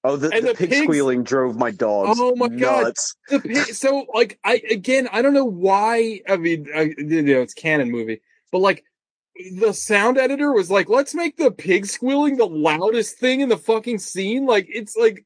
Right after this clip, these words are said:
Speaker 2: it's so
Speaker 1: It's, it's like a
Speaker 2: distracting.
Speaker 1: fucking horror movie. It's like something to, like, like, unnerve you, like it's in Jacob's Ladder or something. Like, it's the fucking worst.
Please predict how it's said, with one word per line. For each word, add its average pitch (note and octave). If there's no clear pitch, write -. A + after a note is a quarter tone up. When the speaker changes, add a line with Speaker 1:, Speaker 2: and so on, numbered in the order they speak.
Speaker 2:
it's G#3+
so -
Speaker 1:
It's, A#3
it's B3
like D#4
a -
Speaker 2:
distracting. -
Speaker 1:
fucking C#4
horror C4
movie. A#2
It's B2+
like F#3
something G3
to, F3+
like, D#3+
like, B2+
unnerve C3+
you, G#2+
like A2
it's A2+
in B2+
Jacob's A#2+
Ladder G#2
or A2
something. B2
Like, B2
it's -
the D3
fucking D3+
worst. F#3+